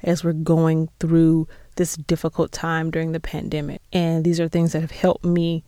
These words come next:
truly to stay focused on what's important. Not the election, not what people are doing, but to really stay focused on what is true for you. So the first thing I want to tell you is don't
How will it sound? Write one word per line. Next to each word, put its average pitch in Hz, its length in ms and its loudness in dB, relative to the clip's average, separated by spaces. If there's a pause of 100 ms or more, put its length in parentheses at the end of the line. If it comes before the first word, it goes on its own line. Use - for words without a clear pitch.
truly 202 640 2
to - 140 -6
stay 165 240 -4
focused 160 720 -4 (240)
on 165 220 -2
what's - 220 -6
important. - 600 -6 (220)
Not 175 340 2
the 185 140 2
election, 165 760 0 (280)
not 180 320 0
what 175 180 0
people 180 300 0
are 175 160 4
doing, 160 560 0 (420)
but 180 180 2
to 170 140 2
really 226 320 4
stay 185 240 -2
focused 156 760 -6
on 165 300 0
what 175 220 4
is 160 200 -2
true 160 360 0
for 156 280 -4
you. 156 460 -4 (200)
So 175 460 2
the 170 120 -4
first - 500 0
thing 196 260 4
I 180 40 2
want 170 220 -2
to 160 60 -8
tell 156 140 -4
you 151 160 -4
is 151 320 -2 (380)
don't 185 420 6